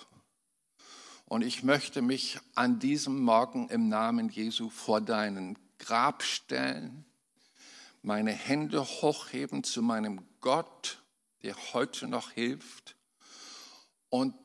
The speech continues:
diesen gestorbenen Dienst in deinem Glaubensleben zur Auferstehung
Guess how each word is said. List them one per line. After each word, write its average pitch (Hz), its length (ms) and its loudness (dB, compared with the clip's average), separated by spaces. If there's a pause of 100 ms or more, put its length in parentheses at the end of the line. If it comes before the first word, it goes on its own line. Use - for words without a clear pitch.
(140)
diesen 165 680 -2
gestorbenen 151 1200 2
Dienst 143 600 4 (100)
in 107 220 -4
deinem 147 480 2
Glaubensleben 120 1040 0 (180)
zur - 300 -2 (160)
Auferstehung 82 720 2